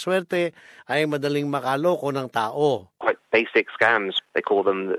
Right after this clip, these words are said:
Speaker 2: one of them, the love scam, where, um, someone, uh, pretends to be a, a boyfriend, effectively, um, and then request money,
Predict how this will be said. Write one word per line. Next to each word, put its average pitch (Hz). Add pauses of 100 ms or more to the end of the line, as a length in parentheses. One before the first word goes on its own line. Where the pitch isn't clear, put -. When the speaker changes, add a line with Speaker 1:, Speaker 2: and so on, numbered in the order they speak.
(160)
Speaker 2:
one 98
of 95
them, 95
the 92
love 104
scam, 113 (160)
where, 95
um, 95 (160)
someone, 107
uh, 101 (160)
pretends 104
to 104
be 101 (160)
a, 90
a 113
boyfriend, 117
effectively, 117 (400)
um, 98
and 101
then 98
request -
money, 107